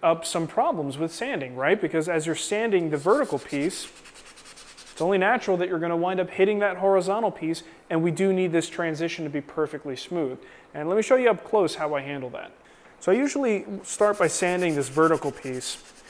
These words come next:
and my fingers on the bottom, I lift them up a little bit because I don't really wanna put a whole lot of pressure. I do wanna make contact,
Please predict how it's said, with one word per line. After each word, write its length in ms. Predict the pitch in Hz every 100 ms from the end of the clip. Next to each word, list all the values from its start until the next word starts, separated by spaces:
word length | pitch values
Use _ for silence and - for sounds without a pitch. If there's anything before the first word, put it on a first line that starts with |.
| - -
and 380 | 156 160 156 165 -
my 160 | 165 165
fingers 400 | 247 269 220 190
on 80 |
the 80 | 170
bottom, 460 | 147 156 170 185 180
I 100 | 180
lift 280 | 240 330 -
them 140 | 208
up 180 | 180 180
a 20 |
little 220 | 139 143
bit 260 | 131 123 -
because 220 | 147 160
I 80 | 196
don't 160 | 247 254
really 160 | 240
wanna 180 | 208 170
put 160 | 180 170
a 60 |
whole 320 | - - 277
lot 180 | 240 156
of 80 | -
pressure. 460 | - 139 - 135 135 - - -
I 120 | 156
do 200 | 147 247
wanna 180 | 262 226
make 260 | 196 170
contact, 600 | - 170 190 - 233 233